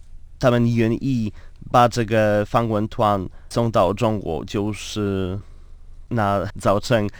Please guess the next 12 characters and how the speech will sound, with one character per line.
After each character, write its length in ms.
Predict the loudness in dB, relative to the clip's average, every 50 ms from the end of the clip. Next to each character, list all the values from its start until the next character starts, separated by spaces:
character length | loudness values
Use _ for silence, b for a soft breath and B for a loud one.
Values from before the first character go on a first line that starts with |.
| B B B B B B B B -2
欧 140 | 0 0
盟 200 | 2 2 0 0 -2
团 200 | -2 -2 -2 -2
结 160 | -2 -4 -6
性 300 | -6 -6 -6 -6 -6 -6
的， 380 | -4 -4 -2 -2 -2 -2 -4 -6
的， 180 | -6 -8 -10 -10
的 160 | -8 -8 -8
一 120 | -8 -8 -8
个 180 | -6 -6 -6
威 180 | -4 -4 -6 -6
胁。 320 | -6 -6 -8 -8 -8 -8